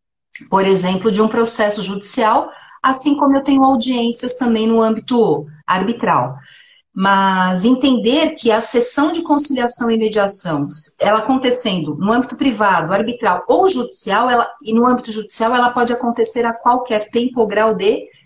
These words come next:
jurisdição. Eu posso ter até mais de uma sessão sequencialmente ou em momentos diferentes. Então, eticamente, essa consciência do conciliador e mediador do papel de facilitador. Ele não vai salvar ninguém.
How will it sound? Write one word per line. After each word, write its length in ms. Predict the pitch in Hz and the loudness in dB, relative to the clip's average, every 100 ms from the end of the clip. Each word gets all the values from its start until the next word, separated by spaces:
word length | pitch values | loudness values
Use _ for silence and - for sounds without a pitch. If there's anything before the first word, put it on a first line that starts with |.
| _ | _
jurisdição. 800 | 190 233 226 214 262 - 202 202 - _ - - | -2 0 2 0 -2 -2 -4 -4 -12 _ -16 -8
Eu 160 | 185 | -4
posso 280 | 220 214 - | -2 -2 -2
ter 140 | 233 | -2
até 200 | 226 233 | -2 -2
mais 340 | 233 226 254 240 | 0 0 0 0
de 80 | 269 | 2
uma 160 | 277 | 2
sessão 640 | 277 349 - 269 262 294 - _ - _ _ | 0 -6 -8 -2 -2 -2 -8 _ -20 _ _
sequencialmente 1160 | - - 233 202 185 - 180 175 175 233 294 247 | -6 -2 0 -2 -4 -4 -4 -4 -2 0 0 0
ou 100 | 208 | 0
em 100 | 214 | 0
momentos 500 | 214 214 208 208 214 | 0 -2 -4 -6 -6
diferentes. 880 | 220 - 233 180 170 - - - - | -6 -2 -2 -2 -6 -12 -18 -20 -4
Então, 320 | 226 233 254 | 0 0 2
eticamente, 720 | 262 - - 254 226 240 269 | 2 0 -2 0 2 2 2
essa 180 | 262 277 | 0 -2
consciência 800 | 269 302 311 - 277 247 - 254 | 0 2 2 0 0 0 0 -2
do 80 | 233 | -2
conciliador 500 | 240 233 220 214 220 | -2 -2 0 2 2
e 40 | |
mediador 340 | 208 208 214 233 | 2 2 2 2
do 100 | - | 0
papel 340 | 233 - 247 | -2 0 0
de 100 | 240 | 0
facilitador. 800 | - 247 - 233 240 202 151 135 | -2 -4 -4 -4 -4 -2 0 0
Ele 160 | 180 202 | -2 0
não 100 | 208 | 2
vai 200 | 202 208 | 2 0
salvar 560 | - 220 208 190 190 190 | 0 0 0 0 0 0
ninguém. 440 | 180 151 143 | -2 0 0